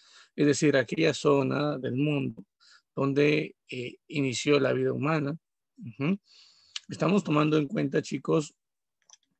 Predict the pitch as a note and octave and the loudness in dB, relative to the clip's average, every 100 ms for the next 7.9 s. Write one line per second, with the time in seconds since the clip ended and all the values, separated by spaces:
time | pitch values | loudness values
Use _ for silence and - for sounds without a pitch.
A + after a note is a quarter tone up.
0 | _ _ B2+ B2 A#2 B2 C3+ D#3+ C#3+ C#3+ | _ _ -6 -4 -2 -2 -2 0 2 2
1 | D3+ C#3 C#3 C#3 D3+ E3 - _ _ _ | 2 2 0 0 0 -2 -4 _ _ _
2 | _ _ A3+ C3 C3 B2 C3 C3+ C#3 C3+ | _ _ -2 0 0 2 4 6 6 6
3 | C3+ C3 C3 B2 C#3+ D3 - C3 B2 A#2+ | 4 2 0 0 0 0 2 0 0 -2
4 | A#2+ D3 D3+ C#3 D3 - B2 C3 C#3 B2+ | -2 2 4 4 0 -6 -4 0 2 0
5 | B2 B2 B2+ - C3+ A#2 - A#2 C3+ C#3+ | 0 0 0 0 -4 -4 -6 -2 -2 -2
6 | - - _ - C3+ A2+ B2+ C#3 C3 C#3 | -8 -20 _ -2 -2 0 -2 -2 0 0
7 | D3+ C#3 C#3 C#3+ C3 C#3+ D3 D#3+ - | 2 2 0 -2 0 2 4 2 -4